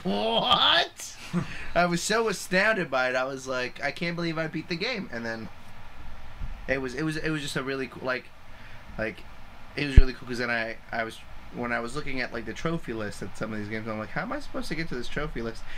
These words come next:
Speaker 1: if I can't even get out of the story mode? <laughs> Like, how am I supposed to get out?" And then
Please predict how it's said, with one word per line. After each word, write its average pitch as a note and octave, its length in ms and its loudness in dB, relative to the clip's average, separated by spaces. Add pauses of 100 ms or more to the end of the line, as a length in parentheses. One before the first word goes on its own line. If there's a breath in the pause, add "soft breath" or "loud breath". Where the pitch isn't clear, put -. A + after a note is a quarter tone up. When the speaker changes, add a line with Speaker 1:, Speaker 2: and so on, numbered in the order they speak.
(220 loud breath)
Speaker 1:
if F3 80 -4
I - 40 2
can't E3 280 -2
even C#3+ 180 -4
get C3+ 160 2
out C#3 120 4
of A#2+ 60 -4
the A2+ 80 -6
story C#3 440 -2
mode? A2 360 -4
<laughs> - 20 4
Like, F3+ 200 4
how G3 140 4
am C4+ 100 2
I B3+ 60 2
supposed F#3+ 400 -4
to E3 60 -6
get D#3 180 0
out?" F#3+ 280 0 (540 loud breath)
And F#2+ 160 4
then - 260 -2